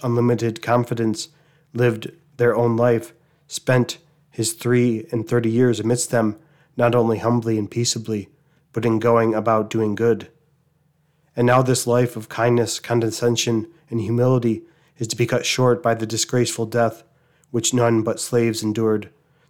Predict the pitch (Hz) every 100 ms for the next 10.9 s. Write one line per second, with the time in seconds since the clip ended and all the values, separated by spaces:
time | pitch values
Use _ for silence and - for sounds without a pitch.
0 | - 110 113 107 - 117 107 117 - 117
1 | 107 - - - _ _ _ _ _ _
2 | _ _ _ _ _ _ _ _ 135 147
3 | - 139 123 - 139 127 113 - 120 117
4 | 123 127 - 117 110 - _ - 123 -
5 | 123 117 120 107 127 - 113 - - _
6 | _ _ - 123 123 120 120 120 - 120
7 | 123 123 113 120 117 110 113 117 110 110
8 | - 120 123 117 - - _ _ - 107
9 | 131 131 123 117 110 107 _ _ _ -
10 | 110 110 107 117 123 120 110 -